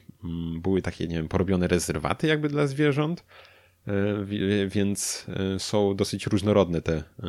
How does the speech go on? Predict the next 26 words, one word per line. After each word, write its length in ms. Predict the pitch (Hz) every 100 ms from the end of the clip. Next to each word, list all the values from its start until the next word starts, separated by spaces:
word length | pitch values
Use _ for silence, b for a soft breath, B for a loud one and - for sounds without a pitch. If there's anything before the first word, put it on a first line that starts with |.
| 85 85 85 85 - 127 90
e, 40 | 87
części, 460 | 92 80 - 80 - -
poszczególne 480 | - - 90 90 87
stacji. 480 | - 82 - 92 120 - - 104
Tak, 220 | - 50 95
mamy 260 | 92 90
tam 140 | 92 87
jakieś, 420 | 82 87 - - B B B
e, 200 | 95 87
środowiska 640 | 87 - 98 92 104 - 87
odwzorowane, 540 | 82 82 92 85 85
w 40 | -
których 200 | 92 82
te, 440 | 87 82 85 87
z 60 | -
którego 300 | - 90 87
dane 380 | 87 82 85 85
zwierzęta 400 | 92 90 90 85
pochodzą, 360 | - 87 117
więc, 280 | 123 123 - B B B B _
e, 300 | - 104 107
jest 220 | 107 -
całkiem 260 | 110 - 98
różnorodnie, 540 | 98 98 90 78 76
kolorowo 480 | - 87 85 82 87
dosyć. 420 | 82 - 101 -